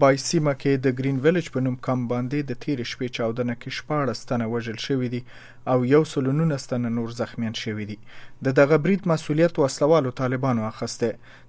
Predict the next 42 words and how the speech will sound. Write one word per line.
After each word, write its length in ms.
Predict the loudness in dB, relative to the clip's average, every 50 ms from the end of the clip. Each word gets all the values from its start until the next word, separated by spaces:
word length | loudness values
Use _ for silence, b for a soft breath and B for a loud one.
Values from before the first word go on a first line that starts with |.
| -2 0
د 160 | 2 4 4
ګڼو 220 | 6 6 6 6 4 4
بهرنیانو 580 | 2 2 2 0 0 2 2 0 0 0 0
او 240 | -2 0 2 2 2
د 220 | 2 0 -4 -6 -8 -14 -16 -16 -18 -16 -6 2 4
کمپ 400 | 6 6 6 4 0 -4 -14 -2 2 4
کارکوونکو 640 | 4 4 4 2 2 2 2 2 2 0 -4 -4
ته 140 | -2 0 0
د 100 | 2 2
مرګ 260 | 2 2 0 -2 -2 -2 -2
ژوبلې 240 | -2 0 2 4 4 4
اړولو 320 | 4 4 2 2 0 0 -2 -2
ادعا 260 | -2 -2 0 0 -2 -2
یې 120 | -2 -4 -4 -4
هم 140 | -4 -4 -4 -4
کړې 180 | -4 -4 -4 -4
ده. 80 | -6 -8 -10 -14 b b b b b b -2 2
د 80 | 2 2 4 6
کورنیو 400 | 8 8 8 6 6 4 2 2 2
چارو 180 | 2 2 4 4
وزارت 380 | 2 2 2 2 2 2 2 2
ویلي 220 | 0 2 4 4 4
افغان 300 | 4 2 2 -2 -2 -2
ځواکونو 400 | 0 0 0 0 0 -2 -2 -2
هغه 160 | -2 -2 -4 -6 -6 -4
پنځه 260 | -4 -4 -4 -6 -4 -4
طالبان 400 | -2 -2 0 0 0 0 0 0
هم 100 | -2 -2 -2
وژلي 360 | -2 -2 0 0 -2 0 -2
دي 100 | -2 -4 -6 B B B B B -8
چې 200 | -6 -6 -4 -2
تر 80 | -4
چاودنې 480 | -4 -2 0 0 0 0 0 0 0 0
وروسته 320 | 0 -2 -4 -6 -4 -2 0
یې 160 | 0 0 0
پر 100 | -2 -4 -4 -6
دغه 180 | -6 -6 -8 -8 -6
کمپ 180 | -4 -4 -4 -4
د 100 | -6 -6 -6
برید 180 | -8 -8 -8 -6
پلان 260 | -4 -4 -2 -2 -2 -4
درلود. 300 | -4 -6 -4 -6 -6 -6